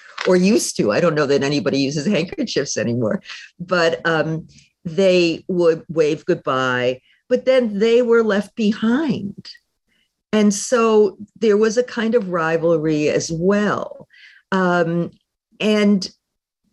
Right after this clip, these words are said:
one woman wrote, however, that the cafe was so important, she'd miss a meal in order to have an extra cup of coffee in a cafe so she could stay there a few more hours. And the Portuguese waiters and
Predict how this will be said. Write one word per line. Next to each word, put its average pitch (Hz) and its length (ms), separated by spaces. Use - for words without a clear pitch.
one 226 400
woman 180 320
wrote, 165 240
however, 156 380
that 156 160
the 175 80
cafe 185 380
was 165 200
so 196 200
important, 175 420
she'd 156 240
miss 180 420
a 156 60
meal 160 680
in 170 140
order 170 240
to 196 100
have 156 140
an 156 80
extra 165 260
cup 160 240
of 156 100
coffee 147 400
in 123 80
a 123 60
cafe 131 640
so 139 160
she - 160
could - 160
stay - 260
there 131 220
a 123 40
few 139 220
more 117 260
hours. - 600
And 208 160
the 202 60
Portuguese 190 840
waiters 170 720
and 143 260